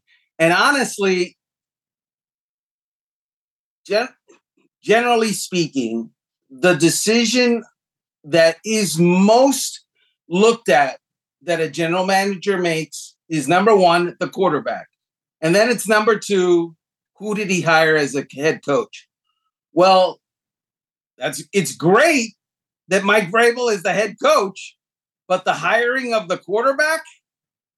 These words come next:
it's not looking great for John Robinson. And he has admitted multiple times that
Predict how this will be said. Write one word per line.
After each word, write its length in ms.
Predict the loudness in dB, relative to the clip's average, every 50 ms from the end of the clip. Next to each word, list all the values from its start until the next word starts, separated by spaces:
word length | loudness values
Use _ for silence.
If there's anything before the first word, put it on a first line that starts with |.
| _ _
it's 220 | _ -10 -10 -8 -4
not 300 | -4 -2 -2 -2 -4 -4
looking 400 | -2 -2 -2 -2 -2 -4 -4 -4
great 340 | -2 -2 0 0 0 -2 -4
for 160 | -6 -6 -4
John 300 | -2 -2 -2 -2 -2 -2
Robinson. 580 | -2 -2 -2 -2 -4 -6 -10 -6 -6 -4 -4
And 140 | -2 -2 -2
he 140 | 0 2 2
has 180 | 2 2 2 0
admitted 500 | -2 -2 0 0 2 2 2 2 0 0
multiple 520 | 0 0 0 0 0 -4 -6 -6 -8 -6
times 600 | -4 -4 -2 -2 -2 -2 -4 -6 -8 -10 -16 -20 _ _ _ _ _ _ _ _ _ _
that 300 | 4 4 4 4 2 0